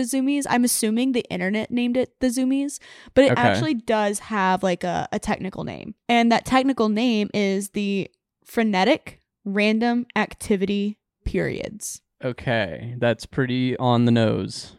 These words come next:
Speaker 1: Get it? The fraps.
Speaker 2: The fraps.
Speaker 1: <laughs>
Speaker 2: Okay.
Speaker 1: So if you don't like zoomies, you can call 'em the fraps, which is their scientific
Speaker 2: They're
Speaker 1: name.
Speaker 2: they're frapping.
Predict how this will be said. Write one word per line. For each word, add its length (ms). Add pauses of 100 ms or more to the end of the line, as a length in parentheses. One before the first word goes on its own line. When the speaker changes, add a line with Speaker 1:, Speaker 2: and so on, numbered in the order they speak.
(340)
Speaker 1:
Get 180
it? 200 (460)
The 140
fraps. 800 (240)
Speaker 2:
The 260
fraps. 1400 (200)
Speaker 1:
<laughs> 60 (1600)
Speaker 2:
Okay. 400
Speaker 1:
So 220
if 260
you 60
don't 260
like 220
zoomies, 580
you 80
can 80
call 260
'em 120
the 80
fraps, 680
which 160
is 120
their 120
scientific 580
Speaker 2:
They're 120
Speaker 1:
name. 300 (580)
Speaker 2:
they're 180
frapping. 760